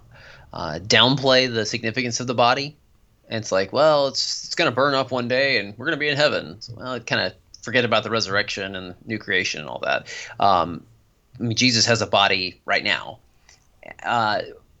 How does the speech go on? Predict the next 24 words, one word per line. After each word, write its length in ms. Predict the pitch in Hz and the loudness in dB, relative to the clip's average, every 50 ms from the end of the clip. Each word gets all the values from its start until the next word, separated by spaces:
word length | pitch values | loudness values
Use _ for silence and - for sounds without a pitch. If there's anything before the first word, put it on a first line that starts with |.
| _ _ _ | _ _ _
but 160 | - 156 151 123 | -2 0 2 2
it 220 | 101 135 - - | 2 0 -2 -4
ca-, 160 | - 339 - - _ _ _ _ _ _ _ _ - - - - - - - - | -8 -10 -10 -12 _ _ _ _ _ _ _ _ -20 -12 -10 -8 -8 -8 -6 -4
it 80 | 143 - | 0 2
can 100 | 160 156 | 4 6
be 120 | 202 202 | 6 6
a 40 | 151 | 4
physical 580 | - - - 208 208 202 208 196 - 165 151 | 2 0 0 0 0 0 0 -2 -2 -2 -2
reminder 840 | 143 135 123 113 113 104 107 113 117 120 120 110 117 110 107 104 - - - _ _ _ _ - | 0 -2 -2 -2 0 0 0 0 -2 -2 -2 -2 -2 -2 -2 -4 -8 -14 -20 _ _ _ _ -14
that 320 | 120 113 120 120 104 - | -6 -2 2 2 2 2
something 440 | - - - 165 160 156 156 147 139 | 2 2 2 2 4 2 2 2 2
about 280 | 123 110 110 107 107 95 | 2 2 2 2 2 2
what 140 | 123 123 87 | -2 -6 -8
we're 100 | 95 110 | -8 -10
doing 360 | - 110 110 113 120 123 117 - _ _ _ _ - | -8 -8 -6 -6 -8 -8 -10 -14 _ _ _ _ -12
is 220 | 123 110 95 - | -10 -8 -8 -6
different 420 | - 120 117 - - 127 120 - - | -4 -4 -4 -2 -2 -2 -2 -4 -6
or 100 | 98 95 | -10 -10
it's 140 | - - - | -6 -4 -4
special. 560 | - - 101 104 113 - - 120 117 110 - | -2 0 0 -2 -2 -2 -4 -4 -6 -8 -8
It's 160 | 78 - - | -8 -8 -8
a 40 | 110 | -8
unique 500 | 101 104 113 110 110 110 113 120 120 - | -6 -6 -6 -4 -2 -2 -2 -2 -2 0
day 380 | 120 110 104 104 117 139 151 | 2 4 4 4 4 2 0